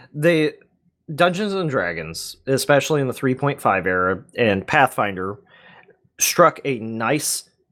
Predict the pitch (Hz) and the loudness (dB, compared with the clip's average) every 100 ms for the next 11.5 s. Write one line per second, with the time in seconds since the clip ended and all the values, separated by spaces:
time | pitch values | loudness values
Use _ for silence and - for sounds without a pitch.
0 | _ _ _ _ _ _ - 135 123 123 | _ _ _ _ _ _ -4 2 2 2
1 | 120 - - 117 - 113 95 87 80 - | -2 -8 -6 -6 -2 -2 -2 -4 -8 -18
2 | - - 127 123 143 139 147 135 123 127 | -20 -12 2 6 6 6 0 0 2 0
3 | - - _ - 117 123 156 156 - 123 | -2 -16 _ -10 2 4 4 2 -2 2
4 | 160 226 202 - 98 82 92 - - _ | 4 4 0 -6 -6 -6 -8 -12 -18 _
5 | _ _ 160 139 139 123 - - 185 131 | _ _ -2 0 -2 -4 -4 0 2 2
6 | 101 101 - _ _ _ _ _ _ _ | 0 -6 -14 _ _ _ _ _ _ _
7 | - 170 151 - 139 _ _ - 160 175 | 2 4 2 -4 -18 _ _ 2 2 2
8 | 165 131 139 131 104 107 120 120 - 87 | -2 0 2 0 -4 -4 -4 -4 -8 -6
9 | - - 113 - - _ _ _ - 175 | -6 -2 -2 -4 -20 _ _ _ 2 4
10 | 160 147 147 185 165 170 147 139 120 - | 4 2 0 0 0 0 0 2 2 2
11 | 135 113 107 104 | 2 2 0 -2